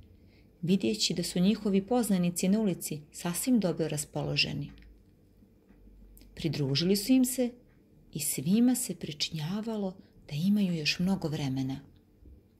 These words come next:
Najsavjesnija su bila djeca. Požurila su u školu. Možda učiteljica zna koliko je sati.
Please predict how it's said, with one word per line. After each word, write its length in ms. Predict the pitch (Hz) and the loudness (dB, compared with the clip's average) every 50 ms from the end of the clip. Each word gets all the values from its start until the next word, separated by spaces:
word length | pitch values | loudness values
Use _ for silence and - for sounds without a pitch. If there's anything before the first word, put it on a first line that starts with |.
| _ _ - - - - - - _ | _ _ -20 -20 -20 -20 -20 -14 _
Najsavjesnija 1120 | - - 160 180 208 240 247 233 - - - 151 - 143 151 170 185 - - - 220 214 208 | -2 -2 0 0 2 2 2 2 2 0 -2 -2 -4 -4 -4 -4 -4 -4 -4 -4 -4 -2 -4
su 180 | 202 - - 151 - | -4 -6 -8 -10 -8
bila 260 | 160 170 180 185 175 | -6 -4 -4 -4 -4
djeca. 460 | - - - 127 - - - - - - - _ _ _ _ _ _ _ _ _ _ _ _ _ _ - - | -4 -6 -8 -10 -10 -10 -12 -12 -12 -14 -20 _ _ _ _ _ _ _ _ _ _ _ _ _ _ -14 -10
Požurila 560 | 165 156 147 - 151 156 185 202 208 208 202 | -2 0 0 0 0 0 0 0 0 0 -2
su 160 | 202 - - | -2 -4 0
u 40 | 190 | 0
školu. 500 | 190 - - - - 156 139 135 135 135 - - - - - - - - _ _ _ _ _ _ _ _ | 0 0 0 -2 -6 -6 -6 -6 -6 -8 -12 -14 -18 -20 -20 -20 -20 -20 _ _ _ _ _ _ _ _
Možda 420 | 143 139 143 175 202 196 190 180 151 | -6 -4 -2 0 0 0 0 -2 -6
učiteljica 680 | 143 143 - 147 - - 180 170 160 - - - 143 | -6 -6 -6 -6 -6 -6 -6 -6 -6 -8 -8 -8 -8
zna 340 | 131 - 147 143 151 190 220 220 - | -6 -4 -2 -2 -2 -2 -4 -6 -8
koliko 380 | - - 151 156 151 - 175 | -6 -6 -4 -4 -4 -4 -4
je 60 | 175 170 | -4 -2
sati. 520 | - - - - - - - - - - | -4 -6 -6 -10 -14 -16 -18 -20 -20 -20